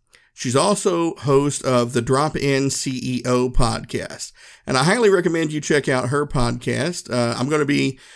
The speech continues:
a guest on there coming up fairly soon, and I'll let you know when that date hits, but it is a great podcast in general.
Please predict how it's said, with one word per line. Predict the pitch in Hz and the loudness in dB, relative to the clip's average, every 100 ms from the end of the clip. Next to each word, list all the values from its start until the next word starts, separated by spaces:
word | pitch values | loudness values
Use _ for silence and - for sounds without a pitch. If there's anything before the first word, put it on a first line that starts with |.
| _ | _
a | 123 120 | -2 0
guest | 120 135 135 | 2 2 2
on | 139 123 | 2 2
there | 127 117 | 2 0
coming | 127 123 120 | 0 0 2
up | 117 117 | 0 -2
fairly | 131 117 113 | -2 -2 -2
soon, | 113 - 127 185 | -4 -2 -2 -2
and | 151 | -2
I'll | 131 | -2
let | 135 131 | 0 -2
you | 135 | -2
know | 123 123 | -2 0
when | 120 123 117 | 0 2 2
that | 123 127 123 | 2 0 -2
date | 120 113 113 | 0 0 -2
hits, | 117 120 175 - - - - - | -4 -4 -4 -8 -18 -20 -10 0
but | |
it | 143 | 2
is | 151 139 | 2 0
a | 143 | 0
great | 156 170 131 | 0 0 2
podcast | 139 139 131 139 127 123 - - | 2 2 -2 -2 0 -2 -4 -4
in | 120 110 | -2 -2
general. | 117 117 - | -2 -4 -8